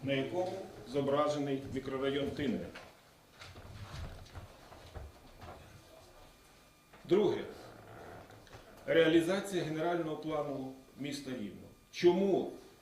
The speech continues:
мали з'являтися такі мікрорайони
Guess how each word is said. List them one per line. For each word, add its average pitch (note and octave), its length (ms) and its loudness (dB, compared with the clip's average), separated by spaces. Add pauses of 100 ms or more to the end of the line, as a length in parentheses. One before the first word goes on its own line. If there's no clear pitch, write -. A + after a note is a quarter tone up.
(320)
мали C3 340 4
з'являтися C3 600 -2
такі G#2+ 280 -8
мікрорайони B2 800 -4